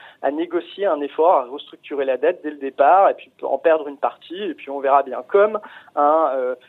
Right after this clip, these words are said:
bailleur peut, euh, euh, annuler un loyer, euh, spontanément en se disant, vaut mieux que mon commerce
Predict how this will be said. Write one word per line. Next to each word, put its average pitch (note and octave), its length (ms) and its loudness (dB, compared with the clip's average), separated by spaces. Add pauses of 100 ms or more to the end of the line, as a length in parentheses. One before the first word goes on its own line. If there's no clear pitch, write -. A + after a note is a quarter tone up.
(140)
bailleur D#3 480 2
peut, E3+ 360 -4
euh, C3 220 0 (260)
euh, B2+ 440 0
annuler E3 440 -2
un D3+ 140 4
loyer, C#3+ 540 0
euh, C#3 140 0
spontanément C#3+ 640 -2
en E3+ 40 0
se F3+ 120 -20
disant, E3 260 -2
vaut D#3+ 120 -4
mieux F3 140 -6
que F#3+ 100 -14
mon D#3+ 80 -10
commerce D#3 380 2